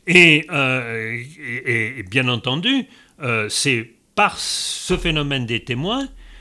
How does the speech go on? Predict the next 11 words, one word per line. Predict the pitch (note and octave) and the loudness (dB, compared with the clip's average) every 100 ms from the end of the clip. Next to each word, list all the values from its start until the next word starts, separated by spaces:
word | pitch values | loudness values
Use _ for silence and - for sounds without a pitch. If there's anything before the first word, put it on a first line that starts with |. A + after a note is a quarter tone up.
| - - | -10 0
que | E3 D#3+ D#3+ D3 B2 | 2 2 0 -6 -6
les | B2 B2+ B2 A#2 B2 G2+ | -4 0 0 -2 -6 -4
élèves | D#3+ A#3+ - | -2 -2 -4
peuvent, | C#3 C3 D3+ C3 A2+ | -4 -4 -4 -6 -8
peuvent | B2 D3+ | -8 -4
arriver | B2+ A#2+ B2+ F#3 | -4 -4 -6 -6
à | G#3+ | -8
comprendre | - B2+ B2 - G#3+ C4 A#3 D3+ B2+ - - - | -6 -6 -6 -6 -6 -4 -4 -6 -6 -12 -20 -16
des | G#2 F#3 F#3 | 4 8 8
réalités | C#3 D3+ C3 B2 - G#3 B3 C4+ - - - | 4 0 -2 -4 -2 0 0 -2 -10 -20 -16
sensibles. | - - D#3 D3 - C4 A3+ D#3 | -8 0 0 0 0 2 2 -2